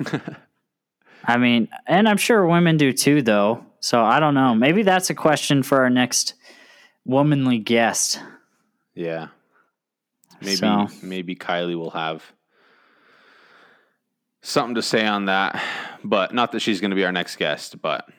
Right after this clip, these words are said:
Speaker 2: Yeah.
Speaker 1: I will, I will show her this and see if she has input, and I can report on it. But
Speaker 2: Interesting.
Speaker 1: anyway,
Speaker 2: Okay.
Speaker 1: hopefully that's interesting to people. <laughs>
Speaker 2: Yeah. It was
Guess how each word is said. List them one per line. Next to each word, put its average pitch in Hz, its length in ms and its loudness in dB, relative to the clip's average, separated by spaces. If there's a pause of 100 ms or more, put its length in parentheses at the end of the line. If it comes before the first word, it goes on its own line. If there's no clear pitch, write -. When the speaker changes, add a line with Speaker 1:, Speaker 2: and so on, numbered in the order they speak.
(680)
Speaker 2:
Yeah. 101 180 -4
Speaker 1:
I 98 120 0
will, 101 280 0
I 98 120 0
will 98 140 -4
show 95 260 -2
her 87 140 -4
this 78 280 -8
and 78 100 -16
see 82 180 -8
if 80 80 -12
she 73 120 -10
has 78 120 -8
input, 73 400 -12
and - 100 -18
I - 80 -18
can - 140 -20
report - 360 -14
on - 140 -18
it. - 60 -20 (160)
But - 160 -16 (420)
Speaker 2:
Interesting. 104 640 -6 (200)
Speaker 1:
anyway, 170 380 0
Speaker 2:
Okay. 175 280 -4 (520)
Speaker 1:
hopefully 120 320 -6
that's 104 340 -4
interesting 82 480 -14
to 80 60 -14
people. 92 380 -10 (280)
<laughs> 170 280 -6
Speaker 2:
Yeah. 143 280 -2
It - 1160 -20
was 117 160 -4